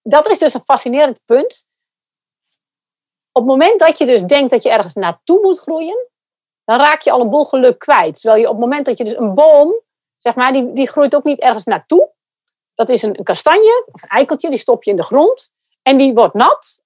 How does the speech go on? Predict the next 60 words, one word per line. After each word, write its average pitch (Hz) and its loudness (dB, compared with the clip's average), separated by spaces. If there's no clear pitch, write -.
en 226 -4
die 220 -6
ligt 233 -2
daar 208 0
lekker 214 0
donker 339 0
op 277 -6
een - -12
goede 247 -4
temperatuur. 214 -4
En 285 -6
op 285 -8
een 294 -4
moment 233 -6
barst 349 2
die 302 -4
gewoon 233 -6
open - 0
van 277 -2
levenskracht. 240 -2
En 240 -2
die 285 4
levenskracht 294 2
die 254 -4
wil 262 4
de, 190 -2
de - -14
grond 359 0
in, 440 -2
een 190 -12
worteltje 277 -2
maken 285 -2
en 262 -6
die 240 -6
gaat 294 -4
de 254 0
lucht 302 -2
in. 165 -4
Die 208 -2
levenskracht 311 0
die 269 -6
gaat 240 -4
zich - -16
ontvouwen 233 -2
en 196 -8
ontplooien. 233 -2
En 233 -4
die 233 -4
ontvouwt 285 0
zich 208 -6
letterlijk 349 2
elk 254 0
voorjaar 240 0
weer 254 0
tot 196 -4
blaadjes 247 0
aan 190 -6
de 190 -4
bomen. 160 -6
En, 190 -14